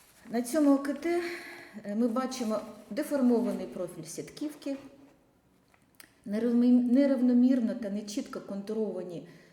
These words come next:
зрізи більшості шарів сітківки, ну, це ліве та праве око. Е, еліпсоїдна фоторецепторна зона практично відсутня.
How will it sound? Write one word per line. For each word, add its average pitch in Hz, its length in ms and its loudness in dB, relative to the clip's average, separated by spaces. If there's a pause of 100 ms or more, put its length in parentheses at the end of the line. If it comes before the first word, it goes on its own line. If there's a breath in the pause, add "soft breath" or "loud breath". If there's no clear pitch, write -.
(100)
зрізи 208 520 -2
більшості 208 880 -8
шарів 202 400 -10
сітківки, 254 680 -10 (560 loud breath)
ну, 285 100 -2
це - 220 -4
ліве 208 260 -2
та - 140 -10
праве 170 320 -10
око. 151 360 -12 (800 loud breath)
Е, 170 280 -12
еліпсоїдна 247 680 -2
фоторецепторна 190 840 -10
зона 170 360 -12
практично 185 560 -12
відсутня. 214 720 -8